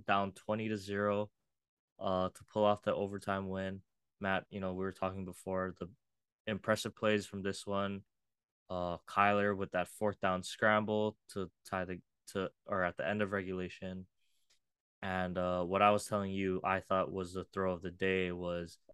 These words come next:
his two-point conversion to A J Green, right? They took a f-,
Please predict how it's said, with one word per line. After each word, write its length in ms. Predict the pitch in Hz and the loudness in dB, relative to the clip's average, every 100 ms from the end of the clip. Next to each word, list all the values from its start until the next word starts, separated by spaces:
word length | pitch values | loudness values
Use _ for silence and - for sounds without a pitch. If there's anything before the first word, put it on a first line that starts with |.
| _ _ | _ _
his 200 | - 107 | -2 -2
two-point 400 | - 113 - 101 | -2 -4 -2 -4
conversion 440 | - 95 98 95 95 | -2 -4 -2 -4 -6
to 220 | - - | -8 -4
A 60 | 92 | -4
J 200 | 92 87 | -2 -6
Green, 600 | 87 98 101 101 98 101 _ _ _ - | -4 -2 0 0 -2 -6 _ _ _ 0
right? 220 | 98 - - | 0 0 -2
They 100 | 98 | -2
took 280 | - 123 - | 2 2 2
a 60 | |
f-, 100 | 98 | -2